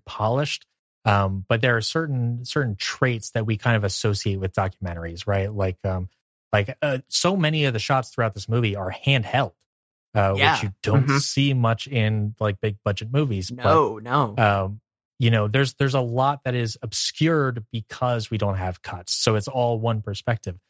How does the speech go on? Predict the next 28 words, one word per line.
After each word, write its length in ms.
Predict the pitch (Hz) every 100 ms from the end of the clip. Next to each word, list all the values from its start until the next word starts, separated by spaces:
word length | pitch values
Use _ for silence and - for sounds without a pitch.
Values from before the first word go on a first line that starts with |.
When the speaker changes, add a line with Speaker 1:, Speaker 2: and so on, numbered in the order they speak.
| _ _ _
Speaker 1:
Um, 340 | 107 104 104 107
and 220 | 120 113
when 100 | 147
you 80 | 147
shoot 240 | 131 254
something 260 | - 196 156
documentary, 720 | 131 123 - 120 175 127 117
a 100 | 113
lot 160 | 123 156
of 80 | 151
times 300 | 131 120 -
things 280 | 131 117 107
happen 540 | - 110 - 107 101 - _ _
extemporaneously. 920 | - - 110 117 160 175 131 101 104 90
Something 340 | - 139 139
happens 400 | 117 117 117 110
that 80 | 113
you 140 | 107
don't 300 | 98 120 135 -
account 400 | - - 147 143
for, 200 | - 98
that 100 | 101
you 60 | 95
don't 240 | 104 107
plan 400 | - - 147 147
for. 320 | - 98 90 _ _ _ _ -
Um, 380 | 107 101 101 104 _
and 420 | 120 117 110 110